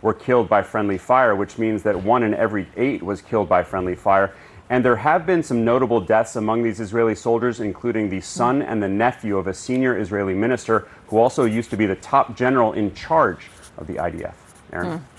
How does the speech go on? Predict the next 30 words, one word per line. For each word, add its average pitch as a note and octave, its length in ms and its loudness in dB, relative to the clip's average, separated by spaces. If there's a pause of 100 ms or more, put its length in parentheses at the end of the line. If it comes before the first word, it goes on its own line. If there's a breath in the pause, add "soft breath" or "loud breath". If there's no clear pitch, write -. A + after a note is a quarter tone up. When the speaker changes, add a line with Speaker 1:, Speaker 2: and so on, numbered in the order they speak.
(240)
Speaker 2:
All F#3 60 -10
right. D#3+ 220 -4
Thank F3 240 -4
you E3+ 280 0
very E3 280 -2
much, D#3 340 -2
Alex, D#3+ 380 2
uh, D#3+ 100 -2
reporting D3+ 560 -2
from - 220 -4
Tel D3+ 200 -2
Aviv D3 200 -2
tonight. C#3+ 340 0 (540 loud breath)
And A3+ 100 4
out C4 140 2
front B3 180 4
now, G3 180 4
retired G#3 460 2
Army G3 200 -2
General E3+ 340 -2
Wesley D#3 340 0
Clark, E3 380 2
also G3 200 -2
the E3 120 -4
former D#3+ 380 -2
Supreme D#3+ 380 -4
Allied C3+ 300 2
Commander C#3+ 340 -2
of C#3+ 160 2
nato. B2+ 380 -2